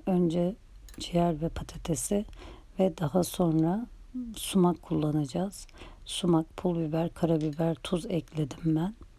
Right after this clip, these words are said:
Sumak Arnavut ciğerinin olmazsa olmaz baharatıdır. Onu da muhakkak ekleyelim.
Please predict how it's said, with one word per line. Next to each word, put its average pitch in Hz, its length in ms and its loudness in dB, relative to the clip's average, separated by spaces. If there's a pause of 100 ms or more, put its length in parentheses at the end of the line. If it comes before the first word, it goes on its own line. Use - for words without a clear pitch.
(580)
Sumak 202 480 4
Arnavut 180 420 6
ciğerinin 160 580 6
olmazsa 175 560 4
olmaz 156 680 4 (720)
baharatıdır. 143 800 4 (280)
Onu 170 120 4
da 156 80 2
muhakkak 160 640 2
ekleyelim. 151 600 2